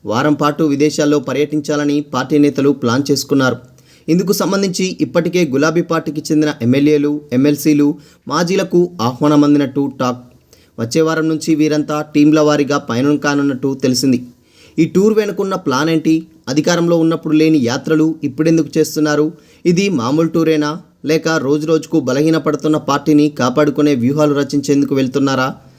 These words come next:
అదే నిజమైతే ఇక్కడే మీటింగ్ పెట్టుకోవచ్చు కదా, దానికోసం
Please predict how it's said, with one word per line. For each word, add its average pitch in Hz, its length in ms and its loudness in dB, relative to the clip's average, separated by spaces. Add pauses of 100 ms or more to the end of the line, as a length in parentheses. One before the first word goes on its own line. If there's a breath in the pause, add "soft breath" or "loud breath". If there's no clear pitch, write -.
(240 soft breath)
అదే 147 200 0
నిజమైతే 156 600 -2 (140)
ఇక్కడే 156 340 0
మీటింగ్ 147 380 0
పెట్టుకోవచ్చు 143 520 -4
కదా, 135 280 -2 (360 soft breath)
దానికోసం 156 560 2